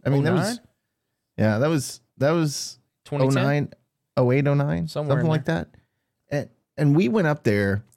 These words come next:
Speaker 1: and it was the last, I think, weekend of the series. My brother was obviously coaching still with them, and we go up there, and we got swept to give, I think, U L M the, the conference championship that year.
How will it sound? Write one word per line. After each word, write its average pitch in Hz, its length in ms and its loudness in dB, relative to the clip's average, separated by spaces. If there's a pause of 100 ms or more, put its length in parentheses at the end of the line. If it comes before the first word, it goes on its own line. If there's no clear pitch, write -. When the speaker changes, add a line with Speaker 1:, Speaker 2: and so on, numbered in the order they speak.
(200)
Speaker 1:
and 131 80 0
it 139 60 0
was 143 300 -2
the 120 180 0
last, 123 360 0
I 123 60 -2
think, 117 200 -2
weekend 110 320 0
of 104 80 0
the 95 60 -4
series. 101 540 -2
My 110 100 0
brother 113 240 0
was 107 380 -2 (580)
obviously 104 500 -2
coaching 107 420 -2
still 101 340 -2
with 101 180 -2
them, 104 300 0
and 95 220 -2 (1120)
we 160 120 2
go 185 180 2
up 139 120 0
there, 131 100 2
and 135 80 4
we 151 80 2
got - 240 -2
swept - 800 -6 (420)
to 117 100 -2
give, 113 480 0 (380)
I 120 80 0
think, 180 220 -6
U 131 240 2
L 120 200 2
M 113 360 2
the, 95 260 -2
the - 140 -6
conference 117 460 -2
championship 113 600 -2
that - 220 -6
year. 76 260 -8